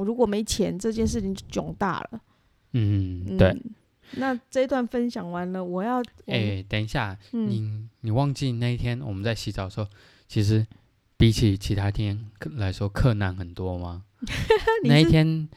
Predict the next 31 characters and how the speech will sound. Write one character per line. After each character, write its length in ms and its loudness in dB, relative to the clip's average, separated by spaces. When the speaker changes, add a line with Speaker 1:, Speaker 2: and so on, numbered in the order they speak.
Speaker 2:
那 100 4
一 60 6
天 120 4
洗 200 0
澡 280 2
基 140 0
本 100 4
上 180 4
都 120 2
是 120 2
要 140 4
用 220 0
抢 300 2
的。 120 -8
Speaker 1:
对。 240 -2
Speaker 2:
因 140 4
为， 200 4
呃， 360 0
虽 160 0
然 140 2
没 100 2
有 60 6
住 220 0
满， 180 -4
但 160 2
是 80 0
七 220 6
八 160 6
十 220 0
个 140 4
也 480 -2